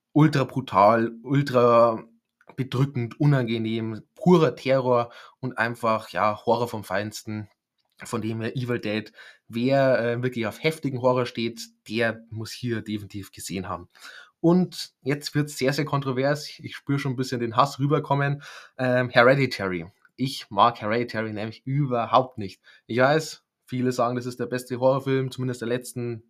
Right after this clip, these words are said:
zwanzig Jahre, für manche sogar aller Zeiten. Ich muss sagen, ich habe ihn auch nur einmal gesehen. Vielleicht muss ich ihn mir noch mal angucken. Damals fand ich den, ja, haltet euch fest, unglaublich langweilig.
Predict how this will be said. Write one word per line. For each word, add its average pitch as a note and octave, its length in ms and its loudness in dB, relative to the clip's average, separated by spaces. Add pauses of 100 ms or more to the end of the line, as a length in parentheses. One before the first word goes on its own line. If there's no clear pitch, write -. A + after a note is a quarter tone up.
(160)
zwanzig A#2+ 360 -2
Jahre, E3 560 2
für C3 100 -6
manche A#2+ 300 -6
sogar A2+ 400 -4
aller A2+ 180 -4
Zeiten. D3+ 400 -4 (460)
Ich E3 180 -6
muss F3 160 0
sagen, D3+ 160 2
ich D3 80 -4
habe D3+ 180 0
ihn D3+ 60 -2
auch A#2+ 160 0
nur D3+ 180 -4
einmal C#3+ 260 0
gesehen. G2+ 360 -8
Vielleicht C#3 320 -6
muss D3+ 160 2
ich D3 60 -2
ihn C#3+ 60 0
mir C3 100 -2
noch G#2+ 140 -4
mal G2 100 -6
angucken. F#2+ 340 -12 (320)
Damals E3 460 2
fand D3 320 -2
ich C#3+ 140 -4
den, C#3+ 200 -2
ja, C3 380 -2
haltet B2+ 260 -2
euch A#2 120 -4
fest, C#3 260 -10 (120)
unglaublich C3+ 800 -2
langweilig. A2+ 600 -2